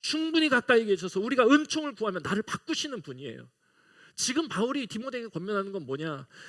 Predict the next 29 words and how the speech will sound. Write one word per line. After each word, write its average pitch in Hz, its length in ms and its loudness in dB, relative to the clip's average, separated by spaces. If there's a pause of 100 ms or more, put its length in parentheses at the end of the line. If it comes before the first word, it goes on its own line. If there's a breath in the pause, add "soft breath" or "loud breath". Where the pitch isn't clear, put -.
(220 loud breath)
하나님께 320 580 4
이 320 320 -2
일을 269 260 0
위해 240 140 -8
기도하라는 170 520 -4
거고 185 320 -4 (180 soft breath)
도우심을 311 520 2
구하라는 151 460 -8
거예요. - 200 -16 (840)
이 269 140 6
꿈을 349 400 -2
꾸고 233 440 -4 (120)
그 294 80 6
마음의 254 400 2
관역이 190 360 -4
정확하도록 170 760 -8 (100)
"하나님, 240 500 2 (180)
저를 196 260 -2
지켜주십시오. - 720 -16 (320 soft breath)
그 311 200 8
꿈을 320 220 -2
저에게 196 260 -4
주십시오"라고 151 840 -14 (160 soft breath)
하나님의 135 420 -12
은혜를 101 260 -10
구하라는 92 340 -20
거. - 60 -20 (480 loud breath)
저는 202 260 -4
우리가 202 400 -2